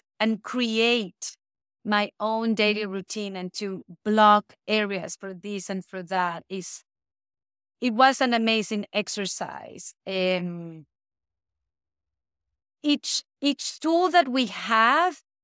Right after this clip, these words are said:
like, the more I go through, I'm, I'm more than fifty percent advanced in the program. And the more I advance, the more professional I feel, not only on my, my technique, because, well, I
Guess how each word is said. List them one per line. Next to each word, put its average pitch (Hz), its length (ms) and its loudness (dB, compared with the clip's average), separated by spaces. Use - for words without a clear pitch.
like, 254 360 4
the 247 120 4
more 285 460 8
I 277 240 6
go 247 380 4
through, 262 380 -2
I'm, 233 400 2
I'm 226 120 4
more 269 260 6
than 302 160 4
fifty 254 380 -4
percent 220 520 -2
advanced 208 500 0
in 202 140 -2
the 185 160 -8
program. 160 720 -6
And 196 200 -2
the 208 120 -2
more 233 680 2
I 220 160 4
advance, 220 840 0
the 208 160 -2
more 233 220 4
professional 247 1080 0
I 196 220 0
feel, 190 640 -2
not 254 500 2
only 277 680 4
on 233 180 2
my, 220 220 4
my 214 280 2
technique, 226 840 0
because, 196 380 -6
well, 196 140 2
I 190 180 2